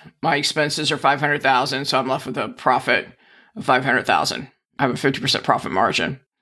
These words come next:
I'm going to take part of that profit, and I'm gonna leave it in the business, and I'm gonna take part of it as a profit distribution to myself. And the f-, the actual ratio of how much I leave and how much I take, you know, that's gonna vary by person based on their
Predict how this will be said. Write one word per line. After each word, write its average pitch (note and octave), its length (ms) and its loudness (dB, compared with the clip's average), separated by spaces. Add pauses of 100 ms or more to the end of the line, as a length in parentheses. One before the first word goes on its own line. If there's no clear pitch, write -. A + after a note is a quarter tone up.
(560)
I'm F3 140 4
going F3+ 260 2
to D3+ 100 -4
take C#3 640 0
part D#3+ 220 4
of D#3+ 60 -2
that D3+ 180 2
profit, D3 500 2
and B2 160 -12
I'm C#3+ 120 -2
gonna D3 120 -4
leave D3 160 0
it C3+ 80 -2
in C3 80 -2
the B2+ 80 -4
business, G3+ 540 -2 (520)
and B3 120 -4
I'm D#3 60 2
gonna C#3 120 0
take - 220 -4
part D3+ 220 2
of D#3 140 0
it D3 160 -4
as B2+ 80 -8
a C#3 40 -8
profit C3+ 340 0
distribution B2 600 -6
to C#3+ 80 -4
myself. G#2 540 -4 (520)
And D#3+ 160 0
the D#3 40 4
f-, - 280 -4
the E3+ 160 4
actual D#3+ 280 2
ratio C#3+ 920 2
of D3 180 0
how D3 140 0
much C3+ 200 0
I B2+ 100 2
leave C3+ 320 0
and A2+ 100 -6
how C3+ 80 -2
much C3 220 -2
I A2 60 -2
take, A2+ 460 0
you A2+ 80 -6
know, A2+ 140 -2
that's A2+ 340 -4
gonna C3+ 140 0
vary B2+ 240 4
by B2 140 4
person B2 680 -2
based C#3 280 0
on B2 80 2
their A#2+ 240 0